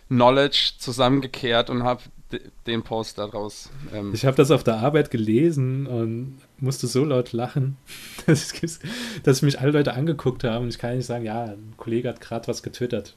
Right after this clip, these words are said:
Speaker 2: über meine Seite.“ Ähm, ja, aber Lukas, was, was außer diesem Ruhm und Reichtum, den wir jetzt eingefahren haben durch Facebook und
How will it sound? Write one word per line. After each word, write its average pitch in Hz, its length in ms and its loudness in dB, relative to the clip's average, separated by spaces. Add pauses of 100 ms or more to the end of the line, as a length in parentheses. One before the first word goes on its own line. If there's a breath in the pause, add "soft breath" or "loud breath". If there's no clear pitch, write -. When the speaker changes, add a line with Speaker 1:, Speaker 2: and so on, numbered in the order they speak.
(500)
Speaker 2:
über 110 200 -4
meine 110 380 -4
Seite.“ 110 500 -6 (1040 loud breath)
Ähm, 110 520 -4 (360)
ja, 110 280 -2 (100)
aber 127 200 2
Lukas, 123 360 2
was, - 340 -4
was - 440 -4 (220)
außer 135 320 2
diesem 117 600 -2 (640 loud breath)
Ruhm 185 260 2
und 156 320 -4
Reichtum, 165 600 -2
den 147 120 0
wir 139 80 2
jetzt 131 200 -4
eingefahren 147 640 -4
haben 143 220 -2
durch 135 180 -6
Facebook 143 680 -4
und 120 460 -8